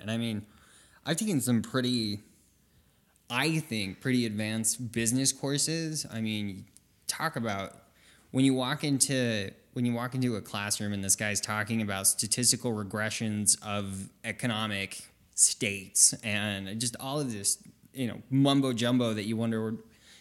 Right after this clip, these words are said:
are, if they're even speaking English, which ninety-eight percent of the time I don't think that they are. I don't, I don't know what they're actually saying, but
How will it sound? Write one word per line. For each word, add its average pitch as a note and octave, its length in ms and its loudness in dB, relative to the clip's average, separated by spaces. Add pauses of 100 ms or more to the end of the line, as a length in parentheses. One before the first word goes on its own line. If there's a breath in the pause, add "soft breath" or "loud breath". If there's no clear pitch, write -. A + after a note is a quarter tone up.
(300 loud breath)
are, C3 180 -2
if D3 320 -4
they're C#3+ 140 4
even D3 200 6
speaking A#2+ 360 2
English, F#2 480 -8
which C3 200 2
ninety-eight B2+ 400 2
percent B2+ 220 0
of B2 80 0
the G#2+ 60 0
time A#2 160 -2
I G#2 40 -4
don't G#2 140 -4
think A2 180 -2
that F#2+ 60 -10
they F#2+ 140 -4
are. C2+ 260 -12 (500 soft breath)
I A2+ 60 -2
don't, A2 160 0
I G2+ 100 -4
don't F#2+ 140 -6
know G2 120 -6
what F2+ 340 -6
they're F2+ 340 -4
actually F#2 400 -6
saying, G2 480 -2
but A2 260 0